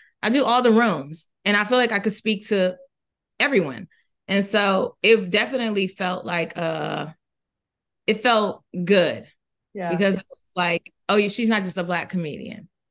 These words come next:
Speaker 1: You know, um, I was the only Black female that they picked for New Faces last year that went in repped. And that felt good because I was always, like, just b-, doing comedy on the South Side of Chicago. A lot of comedians felt like,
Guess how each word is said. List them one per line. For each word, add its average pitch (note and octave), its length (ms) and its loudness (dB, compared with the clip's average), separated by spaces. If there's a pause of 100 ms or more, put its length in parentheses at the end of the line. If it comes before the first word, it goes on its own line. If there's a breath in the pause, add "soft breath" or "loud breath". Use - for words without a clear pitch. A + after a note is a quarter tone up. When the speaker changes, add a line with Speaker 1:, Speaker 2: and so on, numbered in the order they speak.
(200)
Speaker 1:
You F3+ 140 0
know, E3 420 -2
um, E3 460 -2 (180)
I F3+ 100 0
was G3+ 140 2
the G3 140 0
only G3 320 0
Black F3+ 280 0
female G3 460 -2
that F3 100 -4
they F3 140 -2
picked G#3+ 340 -6
for F3 400 -4
New F3 180 0
Faces E3+ 500 -4
last E3 400 -4
year D#3+ 420 -4 (560)
that F3 240 -2
went F3+ 200 2
in E3+ 240 0
repped. E3+ 500 -4 (480)
And F3+ 180 2
that G#3+ 220 0
felt F3 260 0
good E3+ 200 2
because F3+ 300 -2
I F#3 120 0
was F3+ 140 -2
always, F3+ 380 0
like, F3 280 -8
just F#3 240 -4 (400)
b-, F#3 140 -2
doing F#3 420 0
comedy F3+ 300 0
on E3+ 120 -6
the E3 60 -8
South E3 220 -4
Side E3 160 -4
of D#3+ 80 -8
Chicago. E3 460 -4
A D#3+ 40 -2
lot D#3+ 180 -4
of E3 60 -8
comedians D#3+ 540 -8
felt D#3+ 220 -8
like, D3+ 240 -8